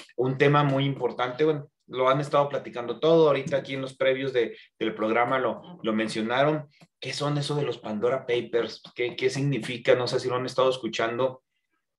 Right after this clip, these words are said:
Les digo, eh, se fue, se fueron las redes sociales durante toda la mañana. Eh, a-, espero que ahora las empresas hayan sido más productivas que en días anteriores, puesto que no tenían Facebook, no tenían WhatsApp. Eh,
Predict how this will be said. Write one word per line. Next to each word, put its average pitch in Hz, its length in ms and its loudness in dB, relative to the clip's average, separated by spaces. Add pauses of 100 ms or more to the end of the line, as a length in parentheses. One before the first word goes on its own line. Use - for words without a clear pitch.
(460)
Les 104 180 -4
digo, 117 440 4 (240)
eh, 117 240 2
se 113 180 0
fue, 135 640 0
se 120 180 -2
fueron 135 260 -2
las 123 140 0
redes 135 220 2
sociales 127 400 -2
durante 120 320 -2
toda 131 160 2
la 139 100 -2
mañana. 127 540 -4 (480)
Eh, 104 400 -4
a-, 107 220 0
espero 127 380 -2
que 127 100 -2
ahora 123 200 0
las 123 180 -2
empresas 117 440 -6
hayan 123 200 0
sido 127 220 -2
más 127 160 -6
productivas 120 680 -4
que 113 120 -6
en 104 100 -4
días 120 300 0
anteriores, 117 640 0
puesto 113 340 -6
que 95 280 -4 (800)
no 113 200 0
tenían 110 360 2
Facebook, 123 360 2
no 117 160 0
tenían 117 400 0
WhatsApp. 120 520 2 (420)
Eh, 101 580 0